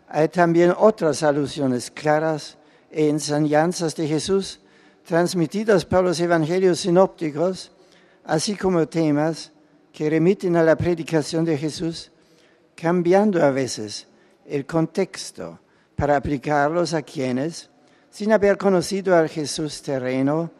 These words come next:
reconocen al Señor resucitado como nuestro Redentor y Salvador. Más que contar muchas cosas de Jesús como alguien del pasado,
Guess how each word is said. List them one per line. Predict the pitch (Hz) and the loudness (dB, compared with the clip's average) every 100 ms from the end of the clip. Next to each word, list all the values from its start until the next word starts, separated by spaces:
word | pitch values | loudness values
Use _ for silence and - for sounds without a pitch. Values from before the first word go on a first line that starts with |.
| _ _ _ | _ _ _
reconocen | 143 160 196 208 214 208 196 - 180 170 - | -2 2 2 2 2 4 0 -2 -2 -2 0
al | 160 | 0
Señor | 156 156 156 156 | 0 -2 0 2
resucitado | 151 143 - 113 123 - 135 139 147 147 135 _ _ _ _ - | 2 -2 -6 -8 -10 -2 2 2 2 -2 -4 _ _ _ _ -6
como | 151 156 | 0 4
nuestro | 156 151 156 147 | 4 2 -2 0
Redentor | 143 139 131 - 165 196 196 - | 0 0 -2 2 4 4 0 -10
y | - 156 | -6 -6
Salvador. | - 147 135 131 107 95 92 117 _ _ _ _ _ _ _ _ _ _ _ _ _ _ _ _ - | -4 -2 -2 -4 -6 -8 -10 -16 _ _ _ _ _ _ _ _ _ _ _ _ _ _ _ _ -2
Más | 185 220 - | 0 2 2
que | 190 | 0
contar | 170 190 185 170 | 2 2 4 4
muchas | 185 190 175 139 | 4 4 2 0
cosas | - 226 190 143 | 2 2 2 -2
de | 147 | -4
Jesús | 113 127 - 123 - - _ _ _ | -8 -8 -8 -10 -12 -20 _ _ _
como | - 147 143 | -4 0 0
alguien | 131 147 156 151 | 0 -2 0 0
del | 143 135 | 0 0
pasado, | 143 131 - 147 143 151 175 190 | -2 -2 -2 0 2 2 0 0